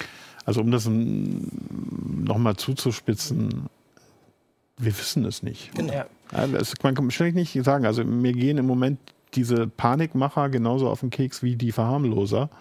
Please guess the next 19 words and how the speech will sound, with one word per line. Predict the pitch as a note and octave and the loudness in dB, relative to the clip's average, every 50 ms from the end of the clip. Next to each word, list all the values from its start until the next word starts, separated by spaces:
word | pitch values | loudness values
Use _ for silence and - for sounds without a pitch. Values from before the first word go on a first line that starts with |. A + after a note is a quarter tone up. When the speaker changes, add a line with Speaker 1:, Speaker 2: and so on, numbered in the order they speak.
| - - - - - - - - - - - - - - | -20 -18 -18 -18 -16 -18 -18 -16 -16 -16 -18 -18 -8 -2
Speaker 1:
Äh, | - | 2
wir | A2 G#2+ G#2+ G#2+ G#2+ A2 A#2 A#2 | 2 4 4 4 2 2 2 2
wissen | C#3 F3+ - - | 0 2 2 0
es | A2+ - - | 0 2 0
einfach | F2 F2+ - G2+ F#2+ | -2 0 0 0 0
nicht. | F#2+ F#2+ G#2+ | 0 0 -2
Ich | A2+ F#2+ A#2 | 0 2 2
halte | A#2+ A#2+ A#2+ - | 2 2 2 -2
es | A2+ | -4
für | - - G#2 | -2 0 2
möglich, | G2+ A2 C3 - - - G#3 - - | 2 2 2 2 0 0 0 2 2
also | A#2 A#2+ A#2+ | 2 2 2
ich | A#2 G2+ F#2+ | 0 2 2
halte | A#2 A2 A2 | 2 2 2
es | - | -2
auch | A2 - | -4 -2
für | - | -2
juristisch | G2+ G#2 A2 C#3 - - D#3 - - | 0 0 0 0 -2 -4 -4 -2 0
möglich. | D3 D3 D3+ - F3 F3+ F#3+ - - | 0 0 0 0 0 0 0 -2 -6